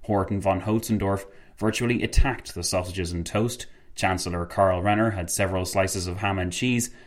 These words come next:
with a couple of milky teas, and Paul von Lettow-Vorbeck just sipped black coffee and stared out into the rest of the room, looking for opportunities of his own. More often than not, the three delegates were swamped by representatives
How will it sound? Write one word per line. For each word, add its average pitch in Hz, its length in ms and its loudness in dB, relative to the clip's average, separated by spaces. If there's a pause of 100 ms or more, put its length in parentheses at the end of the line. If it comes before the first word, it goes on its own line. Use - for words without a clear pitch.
(200)
with 151 160 0
a 160 60 -2
couple 104 300 0
of 98 200 -2
milky 90 460 -2
teas, 101 420 0 (320)
and 143 160 0
Paul 135 300 2
von 107 200 0
Lettow-Vorbeck 110 680 0 (300)
just - 340 -2 (260)
sipped - 440 -2 (100)
black 92 260 -2
coffee 95 380 0
and 80 260 -6
stared 104 400 2
out 101 160 4
into 92 180 -4
the 92 80 -2
rest 95 240 0
of 87 100 -6
the 90 60 -4
room, 101 300 0 (220)
looking 107 240 -2
for 101 140 -2
opportunities 98 580 -2
of 87 100 -6
his 87 140 -4
own. 98 280 -4 (1700)
More 101 280 4
often 92 220 0
than 92 160 0
not, 110 220 4
the 101 80 -6
three 104 200 -2
delegates 104 420 0
were 92 100 -4
swamped 113 440 0
by 92 100 0
representatives 107 720 2